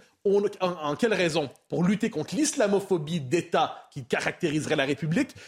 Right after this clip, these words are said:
Et quel est un des arguments utilisés par le collectif contre l'islamophobie désormais installé à Bruxelles ? On dit voter Mélenchon finalement. Pourquoi ?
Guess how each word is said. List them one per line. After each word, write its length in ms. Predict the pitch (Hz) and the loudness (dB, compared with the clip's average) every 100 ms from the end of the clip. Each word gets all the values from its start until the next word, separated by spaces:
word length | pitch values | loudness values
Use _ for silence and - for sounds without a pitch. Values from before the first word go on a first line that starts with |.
| - | -6
Et 80 | 139 | -6
quel 200 | - 247 | 2 0
est 140 | 262 226 | 2 0
un 60 | |
des 180 | 233 190 | 0 0
arguments 300 | 160 147 185 | -2 0 -2
utilisés 420 | 180 156 151 185 | 0 0 0 0
par 160 | - 151 | 0 0
le 80 | 151 | 0
collectif 640 | - 170 - - 214 - | 2 0 -2 0 0 0
contre 240 | - 170 151 | -2 0 0
l'islamophobie 680 | 151 156 143 147 147 156 | 0 0 0 0 0 0
désormais 360 | 143 139 135 151 | 0 0 0 -2
installé 240 | 151 156 | 0 2
à 60 | 151 | 2
Bruxelles ? 520 | 147 139 - 220 262 254 - - _ _ | 2 0 2 2 0 -4 -12 -16 _ _
On 80 | 160 | -4
dit 140 | 143 | 0
voter 240 | 175 202 240 | 0 0 2
Mélenchon 380 | 208 170 - 214 | 2 0 -2 -4
finalement. 480 | 190 160 151 185 | 0 0 2 0
Pourquoi ? 440 | 214 180 - 220 | -2 -6 0 -2